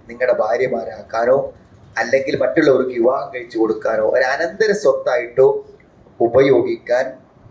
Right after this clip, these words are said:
പാടില്ലാത്തതാകുന്നു എന്നാണ് ട്ടോ. അതേപോലെ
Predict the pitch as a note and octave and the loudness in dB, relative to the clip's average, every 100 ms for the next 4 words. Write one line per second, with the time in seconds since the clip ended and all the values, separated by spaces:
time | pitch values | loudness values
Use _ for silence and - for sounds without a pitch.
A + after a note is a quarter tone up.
0 | - A#2 A#2 D3 D#3+ D3 A#2+ A2 G#2+ G#2+ | -4 -2 0 0 -2 -6 -12 -12 -8 -6
1 | G2+ G2+ G#2 G#2 G2+ F#2+ E2+ - _ _ | -4 -4 -8 -8 -10 -8 -10 -14 _ _
2 | _ _ G#2+ F2 - - _ _ _ - | _ _ 0 0 -4 -18 _ _ _ -20
3 | - - - - A#4 A4 G3+ | -20 -20 -6 0 2 2 0